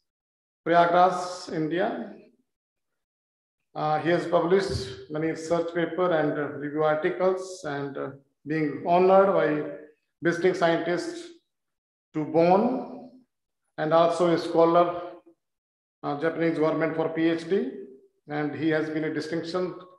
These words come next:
to science, uh, many subjects like animal science, agronomy in his career.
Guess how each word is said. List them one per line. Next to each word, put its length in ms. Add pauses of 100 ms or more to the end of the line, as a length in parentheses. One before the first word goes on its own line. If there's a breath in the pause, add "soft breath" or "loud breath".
to 40
science, 680
uh, 500
many 320
subjects 480
like 180
animal 300
science, 180
agronomy 720 (540)
in 100
his 480
career. 520